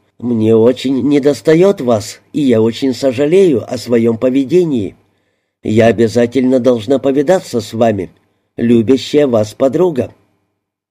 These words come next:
«Еще хорошо, что у нее хватило ума не подписываться», подумал я. В другом письме я прочитал: «Гарри, почему вы мне не позвонили? Почему? Так больше продолжаться не может.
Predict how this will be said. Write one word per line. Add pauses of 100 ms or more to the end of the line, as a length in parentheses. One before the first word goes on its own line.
(560)
«Еще
хорошо,
что
у
нее
хватило
ума
не
подписываться», (360)
подумал
я. (840)
В
другом
письме
я
прочитал: (640)
«Гарри, (160)
почему
вы
мне
не
позвонили? (220)
Почему? (600)
Так
больше
продолжаться
не
может.